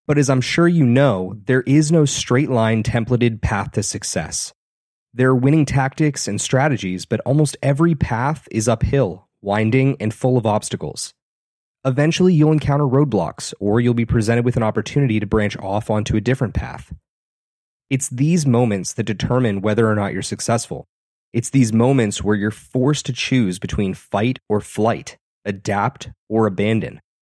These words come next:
If you want to achieve your vision, goals, and ambitions in the face of adversity or new opportunities that may change your planned path to success, there's only one choice.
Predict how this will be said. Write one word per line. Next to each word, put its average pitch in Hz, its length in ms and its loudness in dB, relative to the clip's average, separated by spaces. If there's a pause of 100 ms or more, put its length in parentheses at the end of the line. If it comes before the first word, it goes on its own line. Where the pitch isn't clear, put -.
(640)
If 135 160 -2
you 160 140 4
want 208 100 6
to 214 60 8
achieve 131 360 2
your 117 120 2
vision, 107 500 0
goals, 101 460 2
and 104 160 -4
ambitions 98 880 -4
in 110 120 0
the 110 60 0
face 117 300 -2
of 113 60 -2
adversity 104 720 0
or 110 160 -2
new 120 240 4
opportunities 117 640 -2
that - 80 -6
may 98 160 -2
change 110 360 -2
your 104 120 0
planned 104 420 -4
path 107 380 -2
to - 100 -12
success, - 800 -4 (180)
there's 113 160 0
only 147 320 4
one 110 300 0
choice. - 580 -4